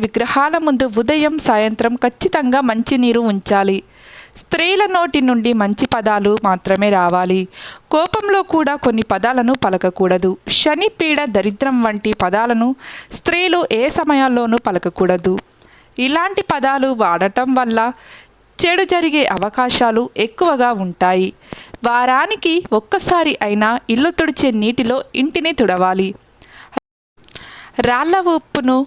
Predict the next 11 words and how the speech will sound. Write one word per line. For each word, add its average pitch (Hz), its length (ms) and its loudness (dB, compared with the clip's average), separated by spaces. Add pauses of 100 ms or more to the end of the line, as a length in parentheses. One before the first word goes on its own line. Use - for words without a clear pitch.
(440)
వేసి 254 360 0 (140)
తుడవాలి. 185 520 0 (540)
రెండు 359 240 -2 (120)
చేతులతో 349 520 0 (160)
తల 202 160 0 (120)
గోకకూడదు. 180 680 0 (520)
గోర్లు 349 400 2
కొరుకుతూ 311 340 0 (140)
ఉండకూడదు. 185 600 0 (340)
కాలుపై 359 400 0 (100)
కాలు 285 240 0